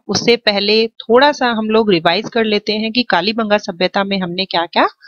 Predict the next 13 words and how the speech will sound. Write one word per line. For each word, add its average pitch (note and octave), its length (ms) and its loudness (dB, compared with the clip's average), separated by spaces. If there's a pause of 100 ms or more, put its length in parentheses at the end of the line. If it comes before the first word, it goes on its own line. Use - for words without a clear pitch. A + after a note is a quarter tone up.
(240)
पढ़ा F3+ 260 0
था। E3 280 -10 (460)
तो F#3+ 80 0
देखिए, A3 340 0
कालीबंगा B3+ 680 0
सभ्यता G3 460 0
जो A#3+ 180 2
है A3 220 2 (540)
वह F#3+ 200 2
घग्गड़ F#3 380 0
नदी B3+ 260 2
के A#3+ 160 -2
किनारे A3+ 440 2